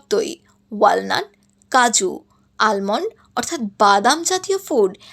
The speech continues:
and স্প্রাউট, সাথে বায়োটিন সমৃদ্ধ খাবার খাওয়া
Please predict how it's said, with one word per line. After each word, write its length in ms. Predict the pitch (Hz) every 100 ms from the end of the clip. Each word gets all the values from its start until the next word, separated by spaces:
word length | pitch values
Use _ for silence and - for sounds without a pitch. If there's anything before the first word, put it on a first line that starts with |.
| -
and 120 | 190 202
স্প্রাউট, 680 | - - 247 262 233 165 - _ _ -
সাথে 440 | - 262 269 440
বায়োটিন 480 | 240 196 185 - 311
সমৃদ্ধ 520 | 339 339 339 349 381
খাবার 400 | 370 339 302 330
খাওয়া 460 | 330 349 196 170